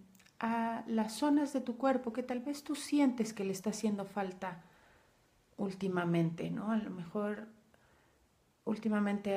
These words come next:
has sentido alguna incomodidad, algún dolor, alguna molestia. Y observa cómo esta luz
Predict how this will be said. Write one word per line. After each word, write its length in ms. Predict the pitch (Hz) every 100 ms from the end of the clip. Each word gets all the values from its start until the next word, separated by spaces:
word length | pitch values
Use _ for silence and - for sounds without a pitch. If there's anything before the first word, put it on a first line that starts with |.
| 190
has 100 | 185
sentido 680 | - 180 170 185 180 180 175
alguna 340 | 175 175 170
incomodidad, 920 | 170 165 165 165 170 202 214 220 214
algún 300 | 185 180 165 156
dolor, 640 | 160 175 208 214 220 220 - - - - _
alguna 1400 | 180 180 165 170 175 170 170 170 170 170 170 170 170 175
molestia. 920 | 175 170 180 226 220 - - 202 202 208 - - - - - _ _ -
Y 320 | 277 302 302
observa 580 | - 240 - 294 262 240
cómo 260 | 240 262 277
esta 360 | 254 - 233
luz 540 | 214 214 208 - -